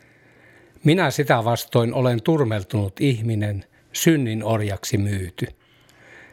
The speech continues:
Tiedänhän, ettei minussa, nimittäin minun turmeltuneessa luonnossani ole mitään hyvää.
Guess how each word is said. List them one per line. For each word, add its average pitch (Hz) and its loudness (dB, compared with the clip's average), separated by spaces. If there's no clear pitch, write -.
Tiedänhän, 113 2
ettei 120 2
minussa, 127 -2
nimittäin 160 4
minun 156 0
turmeltuneessa 131 2
luonnossani 117 0
ole 131 2
mitään 98 -2
hyvää. 101 -4